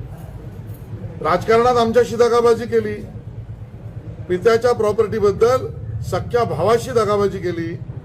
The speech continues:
स्वतःच्या राजकीय स्वार्थासाठी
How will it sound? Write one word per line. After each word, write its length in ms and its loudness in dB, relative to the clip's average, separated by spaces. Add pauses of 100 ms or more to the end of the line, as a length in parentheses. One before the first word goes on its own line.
(1500)
स्वतःच्या 500 2
राजकीय 380 4
स्वार्थासाठी 800 0